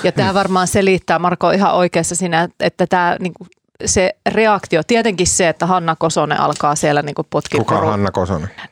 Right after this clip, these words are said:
Speaker 1: Hanna Kosonen on tän ympäristövaliokunnan puheenjohtaja, keskustalainen. Hän potki sieltä,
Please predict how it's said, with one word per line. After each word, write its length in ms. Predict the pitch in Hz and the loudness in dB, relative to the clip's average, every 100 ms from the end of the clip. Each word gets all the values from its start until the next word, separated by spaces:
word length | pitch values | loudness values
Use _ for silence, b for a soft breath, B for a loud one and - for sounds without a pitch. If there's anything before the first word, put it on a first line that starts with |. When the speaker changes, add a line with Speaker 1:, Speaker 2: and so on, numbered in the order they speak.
| - | -8
Speaker 1:
Hanna 320 | 180 185 180 | -2 0 0
Kosonen 440 | 170 170 170 156 165 | 0 0 0 0 -2
on 100 | 156 | 0
tän 220 | 160 160 | -2 -2
ympäristövaliokunnan 840 | 160 156 160 151 156 156 196 190 | -4 -4 -2 -2 0 0 0 -4
puheenjohtaja, 640 | 180 165 147 160 - - - | -2 0 0 0 -4 -6 -4
keskustalainen. 680 | 160 - 151 165 151 156 170 | -6 -8 -6 -2 -2 -2 -2
Hän 160 | 160 | -2
potki 300 | 170 160 - | -2 -2 -2
sieltä, 460 | 160 160 147 156 | 0 0 0 -2